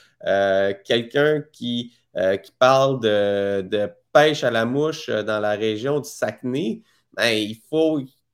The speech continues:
faut être capable de le trouver parce que c'est pas si, si facile que ça. Puis je dis, je veux être capable, disons que moi, je veux un produit qui les adresse.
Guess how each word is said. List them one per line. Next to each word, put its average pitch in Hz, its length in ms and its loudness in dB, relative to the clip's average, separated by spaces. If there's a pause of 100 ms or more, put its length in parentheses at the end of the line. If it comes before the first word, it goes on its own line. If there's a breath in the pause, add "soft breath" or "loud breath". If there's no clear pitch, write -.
faut 143 100 0
être 123 100 -4
capable 151 420 4
de 143 60 2
le 131 140 -4
trouver 139 500 -4
parce 120 180 -6
que 131 100 -6
c'est - 140 -12
pas 165 140 -2
si, 175 580 -10
si - 340 -16
facile 135 320 -2
que 131 100 -2
ça. 190 140 -4
Puis 120 160 -10
je 110 60 -12
dis, 139 200 -6 (260)
je 117 180 -12
veux 143 100 4
être 135 140 0
capable, 135 420 0
disons 143 240 -2
que 123 80 -2
moi, 135 220 0
je 127 100 -6
veux 135 120 -2
un 135 80 0
produit 131 380 -6
qui 120 120 -14
les 113 180 -4
adresse. 135 500 -4